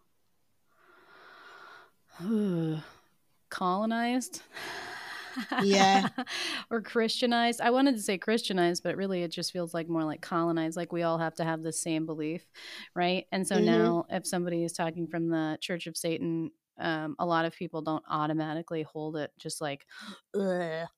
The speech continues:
Speaker 1: devil
Speaker 2: Yeah.
Speaker 1: worshiping."
Speaker 2: And of
Speaker 1: You know
Speaker 2: course,
Speaker 1: what I mean?
Speaker 2: people
Speaker 1: We're
Speaker 2: shouldn't
Speaker 1: more open to
Speaker 2: confuse
Speaker 1: it.
Speaker 2: the Church of Satan with the Satanic Temple. They're, like, different.
Speaker 1: Oh, yes. Sorry.
Speaker 2: <laughs> Just for people
Speaker 1: Sorry.
Speaker 2: who might not know. <laughs>
Speaker 1: Yes, it's the Satanic Temple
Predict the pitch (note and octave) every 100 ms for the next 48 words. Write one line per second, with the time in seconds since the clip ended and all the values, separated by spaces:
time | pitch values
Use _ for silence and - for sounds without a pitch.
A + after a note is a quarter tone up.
0 | _ _ _ _ F#3 E3+ D#3 F#3+ D#3 -
1 | E3 D#3+ D3+ C4+ D4 - D#4+ D4 D4 E4
2 | D#4 E4+ C#4 D4 C4 C#4 - C4 B3+ -
3 | B3+ A#3+ A#3+ E3 - - - - A3 G#3
4 | A#3+ - G#3 G3+ G3 F#3+ F#3+ F#3 F#3 F#3+
5 | F3+ F3+ - E3+ F3 - - E3 D#3 -
6 | - D3+ - - C#3 - - _ - _
7 | _ _ _ F3+ - D#3 D3 - _ _
8 | _ _ - G3+ F3+ D#3+ - E3+ B2+ -
9 | - - - C3+ C4 - - - - F3
10 | F#3 F3+ D3+ D3 F#3 F#3+ D#3+ D#3 A#2 -
11 | A3+ D#4 - E4+ - - F#3 C#3 - -
12 | A3 - A3 B3 A#3 C#4 C4 - - -
13 | B3+ A3+ D3 -